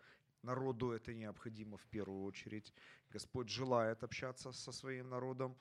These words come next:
но народу это просто необходимо. Значит, эти праздники также ставят своей целью напоминание о каких-то уже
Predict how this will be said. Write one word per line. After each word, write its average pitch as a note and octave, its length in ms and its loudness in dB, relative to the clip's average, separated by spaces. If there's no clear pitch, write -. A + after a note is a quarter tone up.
но A#2 140 2
народу B2 420 8
это A2+ 180 4
просто C3+ 420 6
необходимо. D2+ 680 -12
Значит, G#2+ 380 -6
эти D3+ 220 -2
праздники C#3 580 0
также A#2 360 0
ставят A#2 400 0
своей A2 320 -2
целью A2 320 -4
напоминание G#2+ 880 -4
о G2 40 -4
каких-то G#2+ 540 -10
уже G2+ 400 -2